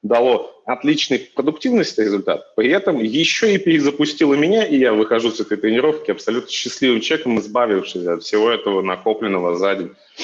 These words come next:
стресса и усталости. То есть это иллюстрация к тому, что люди не настолько классно, как нам всем кажется, соединены со своим телом.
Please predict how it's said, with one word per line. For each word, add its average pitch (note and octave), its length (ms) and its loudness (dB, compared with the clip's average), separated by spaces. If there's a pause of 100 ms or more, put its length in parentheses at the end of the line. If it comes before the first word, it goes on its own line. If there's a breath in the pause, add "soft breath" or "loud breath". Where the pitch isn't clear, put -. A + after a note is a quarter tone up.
(240 loud breath)
стресса A2 480 -2
и F#2+ 40 4
усталости. F#2 760 -4
То - 120 0
есть - 180 0 (580 loud breath)
это D#3+ 400 0
иллюстрация D3+ 760 0
к - 140 -14
тому, C#3 580 0 (680)
что A2+ 640 2
люди A#2+ 680 0 (100)
не A#2+ 240 2
настолько C3+ 680 0
классно, B2 680 -4
как - 380 -6
нам F#2+ 260 -4
всем F2+ 280 -4
кажется, E3+ 520 -4
соединены A#2+ 600 0
со C3 140 -10
своим F#2+ 360 -6
телом. - 400 -4